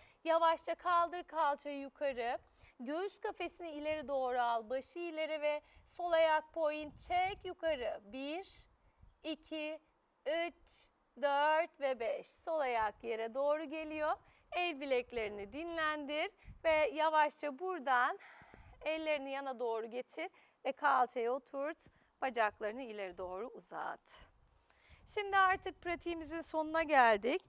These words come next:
Şöyle bir sırtımı yere doğru yerleştireceğim ve yarım köprüden sonra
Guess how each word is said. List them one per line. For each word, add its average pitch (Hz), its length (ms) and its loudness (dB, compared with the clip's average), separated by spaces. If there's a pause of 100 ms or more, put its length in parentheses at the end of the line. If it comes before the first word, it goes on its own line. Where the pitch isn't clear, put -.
(260)
Şöyle 349 400 6
bir 330 120 -6
sırtımı 311 500 -4
yere 302 340 2
doğru 247 280 0
yerleştireceğim 262 1120 0 (400)
ve 254 60 6
yarım 285 460 4
köprüden 262 600 2
sonra 240 300 -2